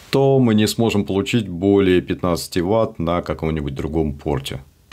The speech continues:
Ну, сейчас на практике все проверим. Так, зашел в E P R на одном тестере в разъеме U S B C два. И попробуем все то же самое увидеть на втором тестере. Да, здесь все перезагрузилось.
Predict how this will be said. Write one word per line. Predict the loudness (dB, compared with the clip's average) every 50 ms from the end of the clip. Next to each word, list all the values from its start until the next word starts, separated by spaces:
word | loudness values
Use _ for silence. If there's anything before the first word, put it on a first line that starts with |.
| -20 -6 0
Ну, | 0 2 2 0 0
сейчас | 0 0 0 2 0 0 0
на | 0
практике | -2 0 -2 -2 -4 -4 -6 -6
все | -2 -2 -4
проверим. | -2 0 0 0 2 0 -2 -6 -10 -10 -12 -18 _ _ _ _ _ _ _ _ _ _ -20 -20 -20 _ -20 -20 -12 -4
Так, | -2 -2 -2 -2 -4 -4
зашел | -2 0 0 0 0 2 2 2 2 2 0
в | 0
E | 0 0 0
P | 2 2 2 4 4
R | 2 2 0 -4 -6
на | -2 0 2 2 0
одном | 2 2 2 2 2 2 0 -2 -4 -6 -10 -18 _ _ _ _ _
тестере | 0 2 2 0 0 -2 0 2 2 2 2 0 -2 -6 -16 -20 -20 -20 -20 -2
в | 0 0 2
разъеме | 2 2 2 2 2 2 4 2 2
U | 2 2 2 2
S | 0 0
B | -2 -2 0 0
C | 0 0 0 0 0 0 2 0 0 0 -2
два. | -4 -4 0 0 0 2 2 0 0 -2 -6 -12 _ -10 -10 -6 -4
И | -2 0 2 2 2
попробуем | 2 2 -2 -2 0 0 0 0 2 2 4 2 2 2 0
все | -2 -4 -4 -4
то | -4 -4 -6
же | -6 -6
самое | -6 -2 0 0 0 2 0 0 0
увидеть | 0 0 0 -2 -2 -4 0 0 -2 -2 -2 -4 -4
на | -2 0 0 0 -2
втором | 0 0 0 2 2 2 2
тестере. | 2 2 0 2 0 0 0 0
Да, | 2 2 0 2 2 2 0
здесь | -2 -2 0 0 0 0
все | -2 -2 -2 -2
перезагрузилось. | -2 -2 -6 -6 -6 -6 -6 -2 2 2 4 4 4 4 4 4 2 0 -2